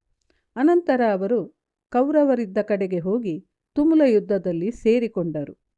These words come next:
ಅಲ್ಲಿ ಭೀಮನು ಸೈನ್ಯ ನಾಶದಲ್ಲಿ ಮುಂದುವರೆದಿದ್ದನು. ಎಷ್ಟರ ಮಟ್ಟಿಗೆ ಎಂದರೆ, ಭೀಮನು ಬರುತ್ತಿದ್ದಂತೆಯೇ ಎಲ್ಲರೂ ಹೆದರಿ ಓಡಿ ಹೋಗುತ್ತಿದ್ದರು.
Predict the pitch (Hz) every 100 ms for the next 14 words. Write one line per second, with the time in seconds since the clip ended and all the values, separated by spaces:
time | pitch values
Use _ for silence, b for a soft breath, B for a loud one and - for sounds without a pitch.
0 | _ _ _ _ 233 320 311 233 190 269
1 | 311 226 233 160 - 226 262 269 233 208
2 | 208 214 185 175 202 190 208 208 190 175
3 | 160 156 170 160 170 165 _ _ _ _
4 | 214 - - 269 254 208 - 196 185 180
5 | 170 170 202 262 170 - _ _ _ -
6 | - _ _ - - - _ - - 190
7 | 320 370 330 262 247 220 226 277 - 214
8 | 214 233 220 208 226 240 - _ - _
9 | 208 269 294 247 247 262 208 226 208 190
10 | 196 233 226 196 185 180 160 165 165 151
11 | -